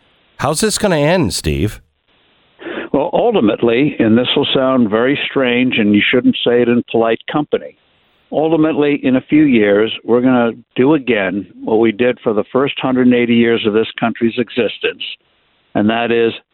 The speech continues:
Speaker 2: tie the dollar to gold. Uh, what it means is, is gold, for a variety of reasons, keeps its intrinsic value,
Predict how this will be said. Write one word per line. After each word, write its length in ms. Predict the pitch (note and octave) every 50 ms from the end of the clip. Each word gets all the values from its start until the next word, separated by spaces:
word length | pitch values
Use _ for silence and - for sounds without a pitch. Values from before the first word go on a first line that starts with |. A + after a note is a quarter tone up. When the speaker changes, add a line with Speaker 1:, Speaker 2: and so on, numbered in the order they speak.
| _ _ -
Speaker 2:
tie 340 | - A#2+ A2+ A#2 A#2 A#2 A#2+ -
the 140 | - A#2 A#2+
dollar 360 | A2+ A2 A#2 A2 G#2 G#2+ A2 G#2 -
to 80 | - A#2
gold. 540 | G#2+ C3+ C3+ C3+ B2 G#2+ E2+ - - _ - _ _ _ _ _ _ _ _ _ _ _ _ _ - -
Uh, 200 | - B2 A#2 A2+
what 280 | G#2 - A#2+ A#2+ C3 B2+
it 80 | C3 -
means 360 | A#2+ B2+ C#3+ D3 D3 C#3+ A#2+
is, 280 | B2 C3+ C3+ C#3+ D#3 C#3+ - -
is 160 | C#3+ A#2+ A2+ -
gold, 300 | - A#2+ A#2+ B2+ C3+ B2 -
for 140 | - B2 G#2
a 40 | F#2
variety 400 | G2+ G#2+ A#2 C3 D3 E3+ E3+ E3
of 80 | D3
reasons, 440 | C3 C3+ C3+ C3+ A#2 C3 C#3 C3+ B2 - -
keeps 220 | - B2+ B2+ - -
its 140 | C#3 - -
intrinsic 540 | D3 C3+ B2 - - C3+ A#2+ A#2+ A#2+ B2+ A#2 -
value, 440 | - A2 G#2 G2+ F#2 E2 E2+ F2